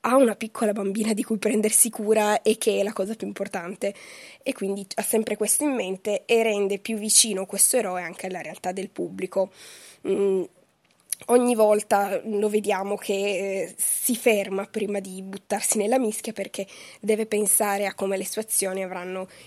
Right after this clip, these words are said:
insomma, un impatto su Cassie. La famiglia è al centro dei pensieri di Scott, ma è anche al centro dei pensieri di Hope.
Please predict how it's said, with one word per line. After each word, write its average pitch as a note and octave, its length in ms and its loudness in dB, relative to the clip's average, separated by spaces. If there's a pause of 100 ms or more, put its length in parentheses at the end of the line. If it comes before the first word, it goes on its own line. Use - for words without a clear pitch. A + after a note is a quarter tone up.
insomma, G3 280 -2
un G3 80 2
impatto G#3 480 -2
su - 120 2
Cassie. F#3+ 560 0 (400)
La G#3+ 160 2
famiglia G#3 720 2 (300)
è G#3+ 160 4
al G3+ 160 0
centro F#3+ 400 -2
dei F3 140 -6
pensieri F#3 400 -6
di A3+ 80 -6
Scott, - 540 0 (180)
ma D#4 180 4
è A#3 80 2
anche G3+ 380 0
al G3+ 200 -6
centro G#3+ 300 -4
dei G#3 120 -2
pensieri G3 400 0
di F3+ 140 -8
Hope. G3 460 0